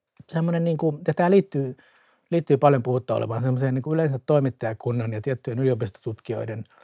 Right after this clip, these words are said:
se on, niinku, yleinen vasemmisto-orientaatio, mitä tuossa puhuttiin, kun tää on, niinku, vasemmiston asia, on palestiinalaisten asia. Niin se, se, niinku, se narratiivi käännetään niin, että ei puhuta nyt vaikka, että kuka sen sodan nyt aloittikaan. Tai, tai, niinku, e-, et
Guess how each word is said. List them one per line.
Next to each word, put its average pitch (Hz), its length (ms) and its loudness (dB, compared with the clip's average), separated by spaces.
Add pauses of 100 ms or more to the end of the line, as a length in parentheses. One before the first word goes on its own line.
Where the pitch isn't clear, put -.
(180)
se - 120 -4
on, 127 40 2
niinku, 127 160 -2
yleinen 139 380 4
vasemmisto-orientaatio, 147 1160 -4
mitä 123 180 -8
tuossa - 300 -10
puhuttiin, 127 400 -2
kun 113 120 -12
tää 120 140 -10
on, 135 80 -6
niinku, 156 180 -2
vasemmiston 123 520 -4
asia, 113 320 -10
on 131 100 -20
palestiinalaisten 110 760 -20
asia. - 280 -20 (1000)
Niin 135 260 -4 (140)
se, 147 160 -8
se, 156 140 0
niinku, 151 160 2
se 160 80 6
narratiivi 143 640 6
käännetään 110 640 -6
niin, 107 260 -12 (240)
että - 220 -16
ei 147 100 2
puhuta 147 300 2
nyt 123 180 -6
vaikka, 110 240 -8
että - 120 -12
kuka 127 200 -6
sen 151 160 -8
sodan 180 240 -4
nyt 170 140 -8
aloittikaan. - 640 -6 (720)
Tai, 117 360 -12
tai, 127 160 -6
niinku, 131 380 -2 (240)
e-, - 200 -12 (420)
et - 80 -18